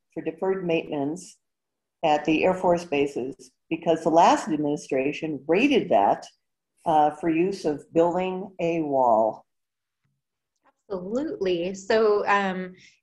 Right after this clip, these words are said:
Speaker 2: one of the things that, um, I did in a former life was work as a budget analyst,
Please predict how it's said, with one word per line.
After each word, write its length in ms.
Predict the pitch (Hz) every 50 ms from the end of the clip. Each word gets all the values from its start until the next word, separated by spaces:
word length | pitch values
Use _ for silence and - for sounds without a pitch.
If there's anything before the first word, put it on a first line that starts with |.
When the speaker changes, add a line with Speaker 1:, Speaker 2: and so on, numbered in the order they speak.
| _ _
Speaker 2:
one 240 | - 196 220 226 247
of 120 | 247 226
the 420 | 226 220 220 208 208 202 202 196 202
things 480 | - 240 220 220 220 226 226 - - - -
that, 360 | 196 196 190 185 180 - 196
um, 220 | 196 196 196 190 190
I 120 | 202 208
did 260 | 208 196 214 208 202 208
in 160 | 202 196 202
a 80 | 196
former 340 | 196 - 202 202 202 202 196
life 300 | 185 180 180 190 196 190 190
was 220 | 196 196 190 190
work 260 | 196 196 196 196 196
as 200 | 196 190 190 190
a 100 | 196 180
budget 380 | 180 202 208 208 202 202 - 190
analyst, 600 | 185 185 185 180 175 180 190 196 190 190 -